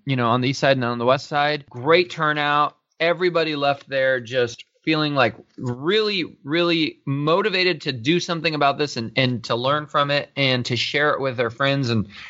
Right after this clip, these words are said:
we saw a lot of reactions on social media. We were very, very pleased with how it all went. So Carl Carter Junior, he, he had done that presentation. I asked him, we actually went out to dinner afterwards. We went downtown to Portland City Grill with a few of us. And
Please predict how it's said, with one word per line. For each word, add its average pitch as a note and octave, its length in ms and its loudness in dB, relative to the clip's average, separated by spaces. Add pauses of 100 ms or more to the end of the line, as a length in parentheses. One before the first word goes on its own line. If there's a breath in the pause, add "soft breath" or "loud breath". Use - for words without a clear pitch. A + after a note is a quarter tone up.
(140)
we C#3 100 -2
saw D3+ 200 0
a - 20 2
lot C#3+ 240 2
of C#3 100 -4
reactions C#3 520 -2
on B2 140 0
social C#3 380 2
media. C3+ 300 0
We B2+ 60 0
were B2+ 180 2
very, D3+ 400 0
very C3 220 -2
pleased C3 260 -2
with A2+ 140 -2
how A#2+ 140 2
it A#2 40 0
all A2+ 160 2
went. G2+ 240 -8
So A2+ 400 0
Carl A#3+ 280 0
Carter F3+ 380 -2
Junior, C#3+ 340 0
he, C3 200 0
he D3 160 0
had A3 240 -2
done D3 220 2
that E3 180 -4
presentation. C#3 640 0
I B2 80 -4
asked C#3 300 0
him, A#2 300 -2
we D#3 180 0
actually D3 260 -2
went C3 200 0
out B2 180 2
to B2+ 80 -8
dinner B2+ 260 0
afterwards. A#2+ 480 0
We A#2+ 140 0
went B2 160 -2
downtown B2 340 0
to A#2 60 -2
Portland A2+ 260 2
City A#2 160 0
Grill B2 340 0
with A#2 140 0
a A2+ 60 -6
few B2+ 240 -2
of A#2 80 0
us. A#2+ 220 0
And A2+ 120 -2